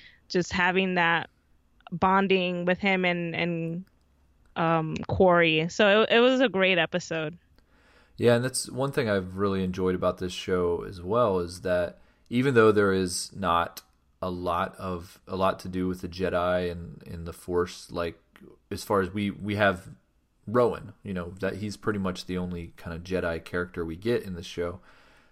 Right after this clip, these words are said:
Speaker 2: but they still find ways to introduce new ideas or new elements to kind of the Jedi lore.
Speaker 1: Mm-hmm.
Speaker 2: And, you know, we kinda, in the first season, we learn about this Kyber saber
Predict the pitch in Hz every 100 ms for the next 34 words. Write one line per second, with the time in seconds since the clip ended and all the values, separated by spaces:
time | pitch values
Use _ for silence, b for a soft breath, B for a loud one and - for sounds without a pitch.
0 | b 101 95 98 95 - 123 120 117 110
1 | 107 - 98 101 98 92 92 92 90 85
2 | - - 87 85 85 80 _ _ 95 90
3 | 95 87 87 - - - 92 90 95 90
4 | 82 - 85 85 85 85 85 - - 87
5 | 90 92 90 87 85 85 85 76 - 87
6 | 82 85 82 82 85 82 82 82 80 78
7 | 80 80 80 87 113 - - B B B
8 | B 233 226 226 - 87 87 85 90 87
9 | 87 - 87 82 87 85 95 92 98 90
10 | 87 85 85 90 82 85 80 - 82 85
11 | 85 - 87 82 85 85